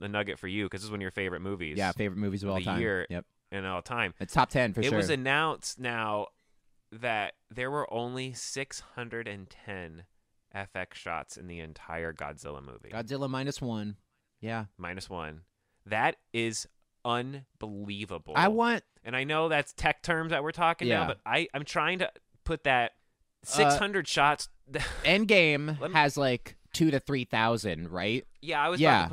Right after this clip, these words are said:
Speaker 1: put, I was about to, th-, while you're talking, I'm gonna look
Speaker 2: Put
Speaker 1: that
Speaker 2: it
Speaker 1: up.
Speaker 2: into perspective. Endgame, a movie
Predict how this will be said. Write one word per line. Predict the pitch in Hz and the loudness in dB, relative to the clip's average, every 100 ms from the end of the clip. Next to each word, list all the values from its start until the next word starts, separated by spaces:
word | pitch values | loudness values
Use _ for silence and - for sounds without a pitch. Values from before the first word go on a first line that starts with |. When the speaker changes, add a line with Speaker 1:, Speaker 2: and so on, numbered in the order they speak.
| - | -2
Speaker 1:
put, | |
I | 131 | -2
was | 156 156 | -2 -2
about | 139 139 | 0 0
to, | 147 117 104 123 | -2 -6 -8 -16
th-, | 120 | -16
while | 120 127 | -6 -4
you're | 120 | -4
talking, | - 113 113 101 | -4 -4 -4 -6
I'm | |
gonna | 110 104 | -8 -8
look | 101 | 4
Speaker 2:
Put | 175 | 6
Speaker 1:
that | 156 | 6
Speaker 2:
it | 151 | 4
Speaker 1:
up. | |
Speaker 2:
into | 147 139 | 2 2
perspective. | 123 - 151 135 - 85 87 | 0 0 0 0 -2 -4 -2
Endgame, | 147 185 165 139 117 113 117 | 2 4 4 4 2 0 -2
a | |
movie | 120 127 123 | 0 2 2